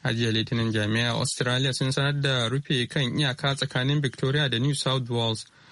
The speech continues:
jihohi biyu da suka fi yawan jama'a a ƙasar, bayan hauhawar sabbin waɗanda suka harbu. Matakan rufewar da babu ranar buɗewa shine irinsa na farko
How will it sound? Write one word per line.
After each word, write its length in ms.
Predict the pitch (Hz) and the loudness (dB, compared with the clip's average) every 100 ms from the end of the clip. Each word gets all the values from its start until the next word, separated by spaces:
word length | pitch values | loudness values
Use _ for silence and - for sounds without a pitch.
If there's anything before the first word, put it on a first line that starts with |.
| - - | -20 -4
jihohi 480 | 117 117 117 120 120 | 0 2 2 0 0
biyu 160 | 127 139 | 0 0
da 80 | 117 | 0
suka 220 | - 120 | -2 -4
fi 240 | 139 131 | 0 0
yawan 240 | 139 139 120 | 2 0 0
jama'a 340 | 117 147 123 | 0 2 0
a 40 | 113 | -2
ƙasar, 440 | 113 - 117 110 - - - - | -4 -2 -2 -2 -6 -18 -20 -8
bayan 240 | 123 110 113 | -2 0 2
hauhawar 580 | 113 113 104 127 123 117 | 2 0 0 0 0 0
sabbin 380 | - 113 127 135 | -2 -2 0 0
waɗanda 320 | 151 127 110 | 0 0 0
suka 280 | - 147 123 | -2 -2 0
harbu. 480 | 113 113 113 113 - - - _ _ - | 0 0 0 0 -4 -14 -20 _ _ -4
Matakan 420 | 120 127 139 160 | -2 0 0 0
rufewar 420 | 190 208 175 185 | 0 0 0 2
da 80 | 147 | 0
babu 300 | 135 170 156 | 0 0 2
ranar 280 | 147 160 165 | 2 2 2
buɗewa 520 | 156 190 143 147 160 | 2 0 2 2 0
shine 260 | - 185 151 | 0 0 2
irinsa 400 | 160 175 151 131 | 2 2 2 2
na 100 | 147 | 0
farko 440 | 165 165 - 170 | 0 0 2 2